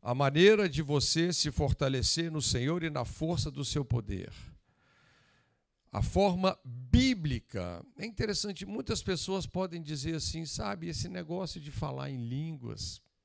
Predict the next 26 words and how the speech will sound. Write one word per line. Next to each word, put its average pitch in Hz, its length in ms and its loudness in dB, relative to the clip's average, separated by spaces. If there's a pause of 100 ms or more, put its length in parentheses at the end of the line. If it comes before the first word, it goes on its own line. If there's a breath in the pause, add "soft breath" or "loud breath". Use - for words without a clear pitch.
(140)
poxa, - 380 -8
que." - 240 -12 (360 loud breath)
Você - 140 4
sabe, 196 520 -2 (320 loud breath)
eu - 380 -16
vou, 214 480 -4 (100)
papo 240 300 -4
reto 110 340 2
aqui, 101 320 -10
você 202 280 0
sabe 220 280 -2
que 208 140 -8
muitas 196 480 -8
pessoas, 151 500 -4
às 127 140 -4
vezes, 165 180 -6
quando 143 180 -12
a 135 40 -4
gente 127 240 -6
fala 135 280 -6
sobre 120 300 -6
esse 113 140 -6
assunto, 139 400 -8
eles 156 180 -6
se - 140 -2
incomodam. 98 680 -10